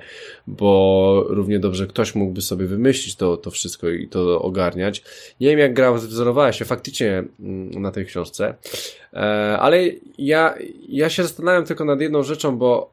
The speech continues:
w Polsce bardzo dużo osób, które grają w Wiedźmina, e, zainteresowało się w mniejszym lub większym stopniu książkę. Jestem ciekaw, jak to wygląda na przykład sprawa z zagranicy, chociaż, e, m-,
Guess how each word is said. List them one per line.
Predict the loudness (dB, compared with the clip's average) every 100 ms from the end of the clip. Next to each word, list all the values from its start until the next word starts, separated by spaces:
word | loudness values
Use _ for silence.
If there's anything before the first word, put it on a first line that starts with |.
| -16
w | -18
Polsce | 0 2 2 0 -4
bardzo | 0 0 0
dużo | -4 -2 -2
osób, | -2 -4 -8
które | -6 -4 -2
grają | 0 -2 -2
w |
Wiedźmina, | -2 -4 -4 -4 -2 -4 -6 _ _ _ _ _ -10
e, | -2 0 2 0 0 0 0 -2 0
zainteresowało | 2 2 2 0 2 4 6 4
się | 2
w | 0 0
mniejszym | 2 2 2 0
lub | 0
większym | 0 0 -2 -4
stopniu | -2 -4 -4
książkę. | -4 -2 -2 -2 -2
Jestem | 0 2 0
ciekaw, | 0 2 2
jak | 0
to | 0
wygląda | 0 0 0
na | 0
przykład | -2 -2 -2 -2
sprawa | -2 0 0
z |
zagranicy, | 0 0 0 0 -4
chociaż, | -2 0 0 -2
e, |
m-, | -2 -4